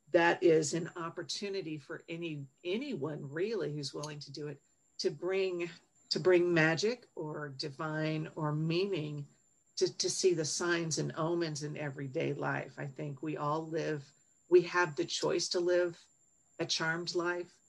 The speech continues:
or to have a life of magic and, and to see things. It's not,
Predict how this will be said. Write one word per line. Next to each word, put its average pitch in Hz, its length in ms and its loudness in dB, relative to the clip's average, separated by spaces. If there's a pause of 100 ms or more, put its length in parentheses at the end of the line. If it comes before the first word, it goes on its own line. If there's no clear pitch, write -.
(320)
or 151 240 -2
to 139 220 -8
have 151 320 -4
a 156 40 -6
life 156 400 -2
of 143 200 -4
magic 160 800 -4
and, 139 320 -2
and 147 180 -4
to 151 80 -4
see 180 360 4
things. 143 380 -6
It's 147 220 -4
not, 170 300 -4